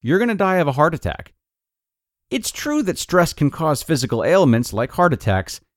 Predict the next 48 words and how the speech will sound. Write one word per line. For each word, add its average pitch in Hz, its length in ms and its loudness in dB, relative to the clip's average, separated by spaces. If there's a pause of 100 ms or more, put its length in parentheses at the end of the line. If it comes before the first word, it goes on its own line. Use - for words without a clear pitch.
(200)
However, 220 580 0
if 170 200 -2
they 202 160 0
are 190 120 4
already 208 380 2
feeling 190 400 -4
stressed 247 480 0
and 139 100 2
you 147 80 4
say 240 240 0
this, 170 380 0
it 156 160 -6
can 202 120 -4
increase 202 520 -2
their 156 160 2
stress, 202 640 -2
since - 300 -4
of 131 120 -8
course, 208 400 2 (240)
no 151 140 0
one 160 140 2
wants 180 220 -2
to 151 120 0
have 160 160 0
a 165 60 0
heart 208 180 0
attack. - 400 -10 (480)
Instead, 196 520 0 (400)
try 254 240 -2
this. - 420 -2 (760)
"You 113 80 -4
have 156 180 2
a 143 60 0
lot 135 240 4
on 135 140 4
your 117 100 0
plate 127 300 0
right 95 200 -2
now. - 280 -8 (340)
I 90 140 -6
can 101 160 -4
see 143 240 2
how 110 420 4
it's 98 160 -6
so 127 200 0
hard 104 320 2
to 101 60 -2
manage. 120 540 -2